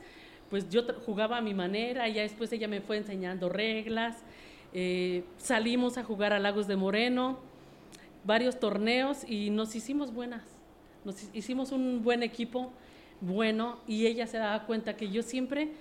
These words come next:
estaba tomando cápsulas antes, durante el partido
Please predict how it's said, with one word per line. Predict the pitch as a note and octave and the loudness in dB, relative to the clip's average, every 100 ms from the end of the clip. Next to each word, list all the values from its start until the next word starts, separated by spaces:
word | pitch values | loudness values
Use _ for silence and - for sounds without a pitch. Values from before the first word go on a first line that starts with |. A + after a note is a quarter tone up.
| - - | -14 -10
estaba | F#3 G#3+ A3 | -6 -4 -2
tomando | G#3+ G3 G3+ G3 | -2 -2 -2 2
cápsulas | A#3 A#3 C4 B3+ B3+ - | 2 2 0 0 -2 0
antes, | B3 C4+ D#4 D#4 - - - - - - - - | 2 4 2 0 -6 -18 -20 -20 -20 -20 -20 -12
durante | F3 G3+ G#3 A3 A3 | 0 4 6 4 2
el | G3+ | 0
partido | F#3 F3+ - B3+ C4 C#4+ D4 | 0 -2 0 -2 0 2 0